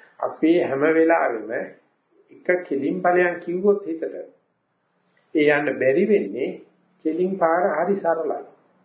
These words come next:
රසයක් නැහැ. ඇදලිවි යන ගමන හරිම රසයි.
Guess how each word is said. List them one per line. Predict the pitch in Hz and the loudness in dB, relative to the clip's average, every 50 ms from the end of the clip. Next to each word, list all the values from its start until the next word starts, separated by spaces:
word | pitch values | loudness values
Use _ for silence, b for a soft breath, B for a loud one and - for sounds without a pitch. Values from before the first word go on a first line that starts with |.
| _ _ _ _ _ _ _ _ b b b b b b b _ | _ _ _ _ _ _ _ _ b b b b b b b _
රසයක් | 151 151 143 - 202 226 196 123 | 0 0 0 0 0 0 0 -2
නැහැ. | 107 - - - - - _ _ _ _ _ _ _ _ _ _ b b b b b b - | -6 -10 -16 -20 -20 -20 _ _ _ _ _ _ _ _ _ _ b b b b b b -2
ඇදලිවි | - 127 156 180 185 220 214 220 214 214 | 0 2 2 2 2 2 2 2 2 4
යන | 208 202 185 180 | 4 4 2 0
ගමන | 156 147 135 135 170 185 170 135 - - - - _ _ _ _ _ _ _ _ _ _ _ - | 0 0 0 0 0 -2 -2 -4 -6 -6 -10 -16 _ _ _ _ _ _ _ _ _ _ _ -2
හරිම | 139 143 151 175 180 | 0 0 0 0 -2
රසයි. | 202 185 165 - - - - | -4 -4 -6 -6 -8 -12 -14